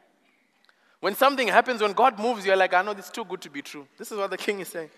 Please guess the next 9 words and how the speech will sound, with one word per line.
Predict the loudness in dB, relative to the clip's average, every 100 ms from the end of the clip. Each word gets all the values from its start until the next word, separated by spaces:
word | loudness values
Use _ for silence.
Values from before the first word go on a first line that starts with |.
| _ _ _ _ _ _
You | 0
know, | 2
I, | 2 -2 -8 -20 2
I | 4
always | 4 2 0
used | -4 -6
to |
say, | -2 -2 -2 -8
uh, | -16